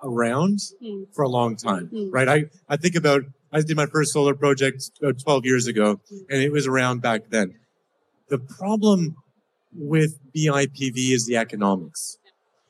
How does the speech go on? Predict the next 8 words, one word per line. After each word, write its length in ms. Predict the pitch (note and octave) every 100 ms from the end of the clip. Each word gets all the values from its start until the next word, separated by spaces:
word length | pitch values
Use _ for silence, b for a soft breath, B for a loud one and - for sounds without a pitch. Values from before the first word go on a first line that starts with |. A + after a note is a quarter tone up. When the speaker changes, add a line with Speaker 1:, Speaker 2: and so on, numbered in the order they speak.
| _ _ _
Speaker 1:
I 140 | C#3+ E3+
can 160 | G3
cover 260 | E3+ F3 D#3+
a 60 | C3+
rooftop 640 | C#3+ F3 E3 C#3 A#2+ - _ -
of 120 | C3+
a 40 |
warehouse, 800 | B2+ C3+ C#3 A#2+ F#2+ E2+ - -